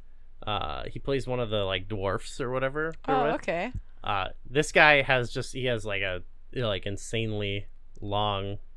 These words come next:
Speaker 1: film career going back to, like, the twenties. Um,
Speaker 2: Whoa, cool.
Speaker 1: yeah, and he also, I believe he's, he founded, um, yeah, he founded a,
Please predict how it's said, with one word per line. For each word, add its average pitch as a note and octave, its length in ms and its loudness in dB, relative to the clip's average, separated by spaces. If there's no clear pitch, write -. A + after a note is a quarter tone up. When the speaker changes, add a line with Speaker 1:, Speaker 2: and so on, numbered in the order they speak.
Speaker 1:
film A2 320 0
career A2 360 -2
going G2+ 300 -2
back G2 360 0
to, G2 420 -2
like, F2+ 240 -4
the - 80 -6
twenties. B2 840 -4
Um, - 140 0
Speaker 2:
Whoa, E3+ 420 2
cool. G3 540 -2
Speaker 1:
yeah, G2+ 520 2
and C3 180 2
he D3+ 200 2
also, D3+ 380 4
I D3 120 4
believe D#3+ 340 -2
he's, F#3 240 -6
he - 280 -4
founded, D3 640 0
um, G2+ 480 2
yeah, B2+ 180 4
he B2+ 180 -4
founded D3 520 0
a, G2 680 4